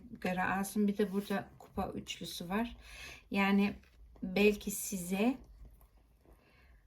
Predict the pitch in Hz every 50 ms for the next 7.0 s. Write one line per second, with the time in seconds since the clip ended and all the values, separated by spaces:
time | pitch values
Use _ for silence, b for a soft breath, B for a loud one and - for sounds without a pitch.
0 | b - - - 220 226 226 220 226 226 - 233 233 233 240 240 233 240 233 -
1 | 208 208 208 214 214 220 208 202 214 208 240 240 240 233 208 - 233 208 208 226
2 | 214 202 - - - - 214 214 208 202 202 - - 233 196 185 196 196 - -
3 | - 226 208 208 185 185 190 190 185 175 170 185 175 175 175 170 175 180 175 165
4 | 170 - 214 226 247 262 269 262 - - - 240 240 247 - 196 202 196 - -
5 | - - - 208 - - - - - - - - 214 214 214 214 196 196 196 202
6 | 196 185 - 196 180 - - 196 180 175 175 170 170 - - 226 247 277 -